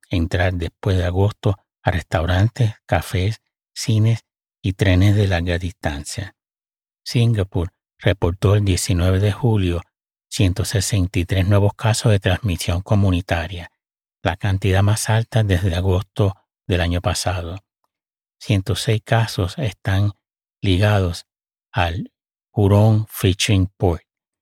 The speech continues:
y diecinueve a bares de karaoke. Las autoridades cerraron más de cuatrocientos locales de ocio nocturno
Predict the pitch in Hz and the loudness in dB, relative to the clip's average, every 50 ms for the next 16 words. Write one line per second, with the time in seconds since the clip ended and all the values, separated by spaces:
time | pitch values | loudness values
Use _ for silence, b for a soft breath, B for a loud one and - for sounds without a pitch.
0 | _ - - 95 87 95 87 80 - - - 95 107 113 110 95 92 90 - _ | _ -4 -2 -2 0 0 0 -2 -2 -2 0 2 2 2 2 0 -2 -4 -6 _
1 | _ _ _ _ _ _ - - 90 85 85 82 90 92 - - 120 104 - - | _ _ _ _ _ _ -4 -2 0 0 0 0 0 -2 -2 -2 -4 -4 -2 0
2 | 98 95 92 85 80 76 71 - - - - _ _ _ _ _ _ _ _ _ | 0 0 0 0 -2 -4 -8 -10 -12 -14 -14 _ _ _ _ _ _ _ _ _
3 | _ _ _ _ - 98 - - 117 98 92 - 107 90 87 92 87 90 104 110 | _ _ _ _ -4 -4 0 0 0 0 0 0 0 0 0 0 2 2 2 2
4 | 107 92 87 82 82 - - - 104 80 - 90 92 95 104 101 95 95 98 101 | 2 2 0 -4 -6 -6 -6 -4 -2 0 0 0 0 2 2 2 2 2 0 0
5 | 110 104 98 - - 98 95 - 90 - - - 90 90 95 - - - 92 90 | 0 -2 -4 -2 -2 -4 -4 -4 -6 -6 -4 -2 -2 -2 -2 -4 -4 -4 -2 0
6 | 104 98 92 - - 98 95 95 90 90 - _ _ _ _ _ _ _ _ _ | 0 -2 -2 -2 -2 -2 -2 -2 -2 -4 -6 _ _ _ _ _ _ _ _ _
7 | _ - 107 90 85 92 107 107 98 98 98 95 - - - 104 98 98 95 87 | _ 0 0 0 2 2 2 4 4 4 4 2 -2 -2 0 2 2 2 2 0